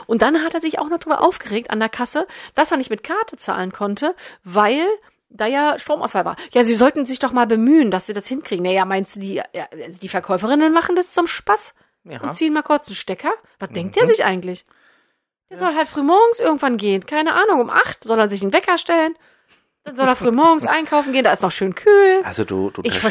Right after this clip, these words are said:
Speaker 1: verstehe
Speaker 2: also
Speaker 1: das nicht.
Speaker 2: Rentner haben doch nie Zeit. Die
Speaker 1: Ja, ist
Speaker 2: müssen
Speaker 1: aber nicht
Speaker 2: das
Speaker 1: immer
Speaker 2: auch
Speaker 1: mein
Speaker 2: immer
Speaker 1: Problem.
Speaker 2: zwischendurch machen.
Speaker 1: Aber die machen immer nur Stunk, ehrlich, es nervt. Die sollen das
Speaker 2: Das
Speaker 1: lassen.
Speaker 2: ist die Lebenserfahrung.
Speaker 1: Wie Lebenserfahrung?
Speaker 2: Das hat's früher nicht gegeben.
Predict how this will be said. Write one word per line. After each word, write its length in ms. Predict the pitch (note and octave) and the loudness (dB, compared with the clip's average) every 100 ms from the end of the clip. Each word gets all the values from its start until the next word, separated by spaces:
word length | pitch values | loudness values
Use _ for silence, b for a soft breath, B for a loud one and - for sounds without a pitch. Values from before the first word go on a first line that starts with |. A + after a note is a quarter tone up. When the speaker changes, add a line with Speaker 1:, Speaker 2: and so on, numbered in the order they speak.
| - | 0
Speaker 1:
verstehe 100 | - | 2
Speaker 2:
also 140 | F#4 - | 2 2
Speaker 1:
das 160 | G3+ | 0
nicht. 80 | A3 | -2
Speaker 2:
Rentner 220 | G3 A#2 | 0 0
haben 200 | A#2+ B2+ | -2 -6
doch 180 | A#2+ - | -6 -8
nie 220 | B2+ B2 | -10 -14
Zeit. 580 | - - A#2+ G2 - - | -12 -10 -8 -8 -14 -20
Die 80 | B3+ | -10
Speaker 1:
Ja, 40 | C#4+ | -6
ist 80 | C4+ | -2
Speaker 2:
müssen 100 | C4+ | 0
Speaker 1:
aber 60 | |
nicht 120 | C4 | 0
Speaker 2:
das 60 | A#3+ | 2
Speaker 1:
immer 80 | A#3 | 4
Speaker 2:
auch 20 | |
Speaker 1:
mein 140 | C#4+ E4+ | 4 4
Speaker 2:
immer 140 | A#2+ | 2
Speaker 1:
Problem. 180 | C#4 A#3+ | 2 0
Speaker 2:
zwischendurch 500 | A2+ - G#2+ G2+ - | 0 -4 -6 -10 -6
machen. 60 | B3+ | -2
Speaker 1:
Aber 100 | C4+ | 0
die 100 | D4 | 0
machen 240 | E4 F4 | -2 -2
immer 260 | - G4 G#4 F#4+ | 0 2 2 2
nur 260 | F#4+ G4+ | 2 2
Stunk, 440 | G4+ - G#4+ D4+ - | 0 -2 -2 -2 -6
ehrlich, 320 | - F#4+ D#4+ G#3+ | -6 -4 -4 -8
es 140 | - | -8
nervt. 520 | D4 G4 B4 - - _ _ _ | -2 0 0 -4 -12 _ _ _
Die 80 | C#4 | -8
sollen 260 | D4 D#4 C#4+ | -2 0 0
das 100 | C#4 | -2
Speaker 2:
Das 60 | |
Speaker 1:
lassen. 100 | D#4 | -6
Speaker 2:
ist 100 | - | -2
die 60 | - | -2
Lebenserfahrung. 800 | A2+ A#2 - F2 - F#2+ F#2+ G#2+ _ _ _ | 0 -2 -6 -14 -16 -20 -20 _ _ _ _
Speaker 1:
Wie 460 | F#3 G#3+ G3+ A3 A3+ | _ -20 -16 -12 -2
Lebenserfahrung? 520 | G3 F#3 F3 E3+ - | 0 0 -2 -4 -2
Speaker 2:
Das 100 | F3+ | -2
hat's 140 | F3 | -4
früher 240 | E3 F#3+ F3+ | -2 0 0
nicht 160 | E3+ - | -4 -12
gegeben. 340 | F#3 F#3 C3+ | -10 -10 -12